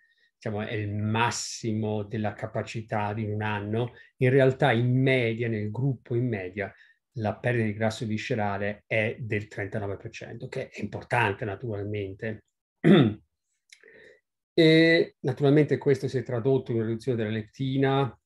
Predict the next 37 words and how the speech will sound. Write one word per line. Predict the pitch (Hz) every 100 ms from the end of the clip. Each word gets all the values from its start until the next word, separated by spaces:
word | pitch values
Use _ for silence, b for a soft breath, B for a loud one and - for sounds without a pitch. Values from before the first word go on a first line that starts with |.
| -
in | 110
una, | 104
questa | - - 107
ampolla | 104 101 113 107 107
di | 107
ipochina, | 107 123 - 135 127 127 131 127 B _ -
e |
un | 123
aumento | 131 123 113 110 -
della | 107 110 110
adiponectina | 113 113 123 117 - 113 107 107 104
che | - 110 110 -
è | -
prodotta | - 117 117 113 110
dal | 104 98
tessuto | _ 110 - 123 110
adiposo | 113 117 107 101 104 107 -
ed | - 117
è | 107
un | 101 104
potente | - - 90 90 110
ormone | 104 101 101 104 -
insulinosensibilizzante. | 131 120 - 117 107 127 104 - 110 110 107 120 110 110 117 B B B -
Ora | 160
guardiamo | 151 156 180 196 185
dal | 127
punto | 151 127
di | 127
vista | 127 123 139 -
cardiometabolico, | 131 120 120 113 110 110 123 120 110 113
dei | 113
fattori | 107 117 - 139 120
di |
rischio | 120 117 131
cardiometabolici. | - 113 113 110 110 113 110 110 110 107 -
Cosa | 131 131
vediamo? | 127 120 107 110 104